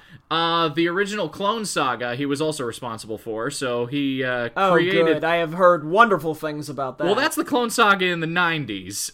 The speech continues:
Speaker 1: Um, the Clone Saga in the seventies was, uh, much shorter, and it was thought to be, um, you know, uh, kind of a one-off,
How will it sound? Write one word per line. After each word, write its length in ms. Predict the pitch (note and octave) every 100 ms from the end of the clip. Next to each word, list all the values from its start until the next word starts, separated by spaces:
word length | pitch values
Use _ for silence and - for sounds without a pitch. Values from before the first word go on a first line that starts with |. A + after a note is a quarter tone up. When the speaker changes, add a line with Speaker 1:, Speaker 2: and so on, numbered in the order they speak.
| -
Speaker 1:
Um, 520 | D#3+ D#3 D3+ D3+ D3+
the 260 | D#3 F3 F3
Clone 300 | - B3 C#4
Saga 320 | B3 G#3+ G3
in 120 | F3+
the 60 | D#3
seventies 640 | D#3 G#3+ F#3 D3 C#3 C3+ C#3
was, 360 | C#3 C3+ B2
uh, 240 | C#3 B2 A#2+ - - - -
much 220 | G#3 D4+
shorter, 580 | - F#3+ C3+ D3 G3 -
and 280 | E3+ E3+ F3
it 100 | E3+
was 160 | E3 -
thought 280 | F3 D3+ D#3
to 80 |
be, 520 | D3 D3+ D3+ D3 D3 -
um, 580 | C#3+ C#3+ C#3 C#3 C3+ C3 -
you 140 | D#3 D3
know, 340 | B2+ B2 A#2+
uh, 360 | - C3+ B2+ -
kind 220 | E3 E3
of 60 | D#3
a 40 |
one-off, 720 | D3 D#3+ D#3 C#3+ C#3 - -